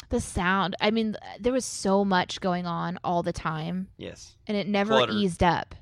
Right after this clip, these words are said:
Speaker 2: Just
Speaker 1: So,
Speaker 2: clutter.
Speaker 1: yeah, it kinda, like, it became a total sensory
Speaker 2: Yeah.
Speaker 1: overload.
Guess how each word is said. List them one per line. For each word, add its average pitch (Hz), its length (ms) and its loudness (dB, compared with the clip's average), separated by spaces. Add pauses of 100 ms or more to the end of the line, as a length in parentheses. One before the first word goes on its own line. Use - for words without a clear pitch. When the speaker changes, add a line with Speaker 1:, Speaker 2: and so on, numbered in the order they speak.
Speaker 2:
Just - 160 -10
Speaker 1:
So, 208 280 8
Speaker 2:
clutter. - 100 -4
Speaker 1:
yeah, 190 280 4
it 180 100 -2
kinda, 208 280 -2
like, 180 300 -2
it 202 180 0
became 208 520 -2 (140)
a 180 180 -6
total 185 520 -2
sensory 170 480 -8
Speaker 2:
Yeah. 165 140 -4
Speaker 1:
overload. - 480 -4